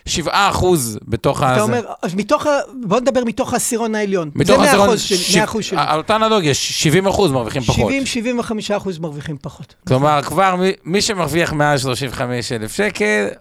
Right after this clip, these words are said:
Speaker 1: הוא בשלושה אחוז שמשתכרים הכי הרבה במדינה, בניגוד לתחושתו.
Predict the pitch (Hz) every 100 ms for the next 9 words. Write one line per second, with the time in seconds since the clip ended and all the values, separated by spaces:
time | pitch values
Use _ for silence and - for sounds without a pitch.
0 | _ - 180 160 151 147 131 - 120 139
1 | 151 123 185 220 190 165 - _ _ _
2 | _ - 139 135 - 139 - 190 220 156
3 | 170 151 147 143 117 165 202 156 151 131
4 | 220 247 - - - 170 165